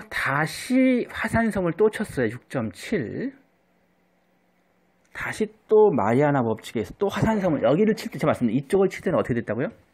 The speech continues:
이쪽을 칠 때는 다시 또 올라가는 거예요. 이렇게 되면은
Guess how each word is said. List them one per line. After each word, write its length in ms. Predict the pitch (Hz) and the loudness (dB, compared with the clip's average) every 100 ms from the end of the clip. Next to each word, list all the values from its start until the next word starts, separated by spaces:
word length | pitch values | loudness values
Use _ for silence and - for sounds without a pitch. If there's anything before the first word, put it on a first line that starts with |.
| _ _ _ _ - | _ _ _ _ -10
이쪽을 420 | 175 - 208 180 | -8 -2 0 -2
칠 240 | - 247 | -4 -8
때는 580 | - 180 127 143 110 95 _ _ _ _ _ _ _ _ _ - - - - - - | -2 -2 0 -2 -4 -8 _ _ _ _ _ _ _ _ _ -20 -20 -18 -18 -20 -14
다시 340 | - 170 208 | -8 -6 -4
또 80 | - | 0
올라가는 400 | 185 135 135 131 | 2 2 0 -2
거예요. 160 | 110 98 | -6 -10
이렇게 140 | - | -14
되면은 260 | - - | -20 -20